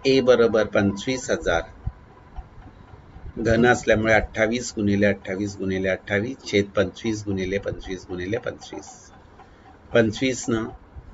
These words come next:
या पंचवीस, अ, पंधरा हजारला भागल्यानंतर आपल्याला मिळतात सहाशे रुपये.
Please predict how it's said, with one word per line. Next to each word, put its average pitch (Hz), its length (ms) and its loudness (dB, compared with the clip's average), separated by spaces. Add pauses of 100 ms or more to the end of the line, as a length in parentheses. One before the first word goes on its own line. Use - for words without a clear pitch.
(120)
या 107 100 2
पंचवीस, 101 640 -2 (200)
अ, 101 140 6
पंधरा 104 420 4
हजारला 101 560 0 (520)
भागल्यानंतर 95 760 0
आपल्याला 90 380 -2
मिळतात 90 420 -6
सहाशे - 580 -4
रुपये. 85 360 -6